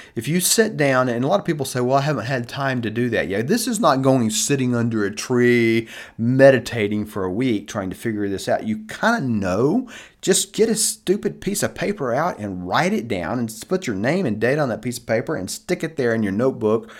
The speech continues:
or in front of you on your desk or on a sticky note. I know a friend of mine has his on a sticky note on his computer.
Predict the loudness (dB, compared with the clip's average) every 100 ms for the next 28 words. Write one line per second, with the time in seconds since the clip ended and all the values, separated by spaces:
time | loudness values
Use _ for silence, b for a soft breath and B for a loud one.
0 | B B -6 -6 -6 0 2 2 0 -2
1 | -2 -4 -6 -2 4 6 6 2 -4 -4
2 | -6 0 2 2 0 0 0 0 0 0
3 | -2 0 -2 0 -2 0 -2 0 -2 -2
4 | -6 -10 -6 -6 0 2 4 4 4 0
5 | B B 2 4 4 2 -2 4 4 4
6 | 0 -12